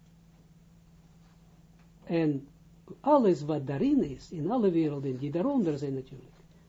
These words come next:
Vier, nichlalim as banukwa zijn dan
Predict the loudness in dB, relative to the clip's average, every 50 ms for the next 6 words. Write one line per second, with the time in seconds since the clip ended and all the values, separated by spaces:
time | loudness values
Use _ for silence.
0 | -20 -20 -20 -20 -20 -20 -20 -20 -20 -20 -20 -20 -8 -4 -4 -2 -2 -4 -6 -8
1 | -16 -18 -6 0 4 8 8 8 6 6 0 0 0 0 0 0 0 0 2 4
2 | 4 4 2 0 -2 -2 0 0 0 0 0 0 0 2 2 2 2 0 -4 -6
3 | -4 -4 -4 -2 0 2 4 4 2 2 -2 -6 -4 -4 -2 -2 -2 -4